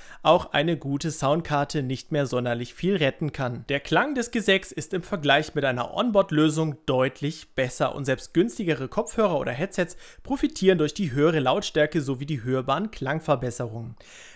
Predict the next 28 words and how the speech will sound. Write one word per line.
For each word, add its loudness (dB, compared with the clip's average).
Doch -4
vor -4
allem 4
mit -2
einem -2
richtig -2
guten -4
Studio-Kopfhörer 0
zeigt 0
das -2
G 0
sechs -4
seine -2
Muskeln 2
und -6
bietet 0
auch 0
ein -4
Klangerlebnis 2
mit -2
einem 0
größeren 4
Umfang -2
sowie -6
Volumen 0
samt 0
klarer 0
Höhen, 4